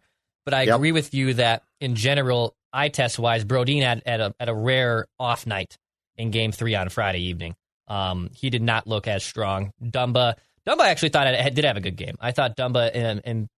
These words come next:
Speaker 1: back-to-back games so
Speaker 2: Early,
Speaker 1: far has,
Speaker 2: early
Speaker 1: has
Speaker 2: on,
Speaker 1: played well.
Speaker 2: Declan, he was great. He came out again, uh, much like game two. He came out shooting. I
Speaker 1: Mm-hmm.
Speaker 2: love when he does that. I mean, that's his upside. That, that's what makes him different
Speaker 1: Yeah.
Speaker 2: than, you know, Brodin and Suter and Spurgeon.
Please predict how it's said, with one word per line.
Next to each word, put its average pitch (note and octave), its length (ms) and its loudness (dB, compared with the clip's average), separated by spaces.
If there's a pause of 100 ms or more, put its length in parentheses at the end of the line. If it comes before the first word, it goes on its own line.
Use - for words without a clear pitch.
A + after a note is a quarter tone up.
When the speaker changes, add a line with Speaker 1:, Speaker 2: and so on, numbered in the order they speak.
Speaker 1:
back-to-back B2+ 460 -2
games C3 220 -2
so C#3+ 100 4
Speaker 2:
Early, B3+ 200 8
Speaker 1:
far - 80 0
has, B2 180 4
Speaker 2:
early A#3 220 8
Speaker 1:
has C3 60 6
Speaker 2:
on, G#3 220 6
Speaker 1:
played C3+ 220 6
well. B2+ 80 4
Speaker 2:
Declan, - 20 2
he C3 100 4
was A#2+ 160 2
great. B2+ 420 4
He D#3 160 -4
came G#3 240 2
out E3 140 4
again, D3 460 4
uh, A2+ 160 0 (300)
much B2 160 -6
like C#3 140 2
game B2+ 360 0 (260)
two. G3+ 360 2
He D3+ 80 -6
came A#3+ 220 2
out A2+ 160 0
shooting. D3 520 2
I E3+ 120 4
Speaker 1:
Mm-hmm. G3 160 6
Speaker 2:
love A3 300 6
when F3+ 120 6
he B2 80 2
does G2 340 0
that. F2 180 -6
I C#3 60 2
mean, D3+ 180 4 (240)
that's F3+ 300 4
his B3+ 160 4
upside. C#3 560 -2 (100)
That, C3+ 240 4
that's E3+ 240 6
what A#3 180 4
makes C#3+ 280 2
him A#2+ 400 2 (240)
different G#3+ 500 2 (220)
Speaker 1:
Yeah. A#2+ 160 -4 (340)
Speaker 2:
than, B2 440 4
you B2+ 80 0
know, A#2 100 2
Brodin A#2+ 400 2
and G#2 100 -2
Suter A#2+ 380 2
and G2 140 -2
Spurgeon. C#3 500 0